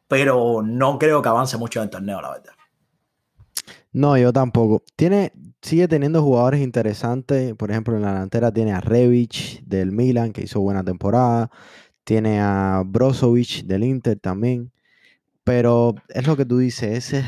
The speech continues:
Speaker 2: es, y, y lo que te dije, es la, esa generación de que ya está terminando, ¿sabes? Creo que sí. Yo, yo, p-, máximo octavos, creo. Máximo octavos le doy.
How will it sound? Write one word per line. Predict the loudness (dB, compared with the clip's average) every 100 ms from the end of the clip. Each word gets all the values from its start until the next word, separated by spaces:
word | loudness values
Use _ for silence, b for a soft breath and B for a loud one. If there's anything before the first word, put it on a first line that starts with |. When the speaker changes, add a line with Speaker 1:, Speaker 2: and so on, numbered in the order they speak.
| -6 -8
Speaker 2:
es, | -10 -10 -16 -14
y, | -8 -6 -4
y | -2
lo | 0
que | 0
te | 2
dije, | 2 2 -2
es | -2
la, | 0 0 0 -4 -16 _ -14 -10
esa | -4 -2
generación | -2 -2 -2 -4 0 2 4 2 2
de | 0
que | 0
ya |
está | -2 -2
terminando, | -2 0 0 2 2 2 2 2 0 -2 b b b b b b b b
¿sabes? | -2 2 2 0 -6 -16 -20 _ -18 B B
Creo | -2 2 2
que | 0
sí. | 0 0 2
Yo, | 2 2
yo, | 2 2 2 0
p-, | -2 -2 _ _
máximo | -6 -2 2 2 2 2 2 4 4 4 4 2 2 -2 -2
octavos, | -2 0 0 0 -2
creo. | -8 -10 -10 -18 -20 _
Máximo | -12 -12 -8 -8
octavos | -8 -10 -12 -12 -16 -18
le | -16
doy. | -14 -16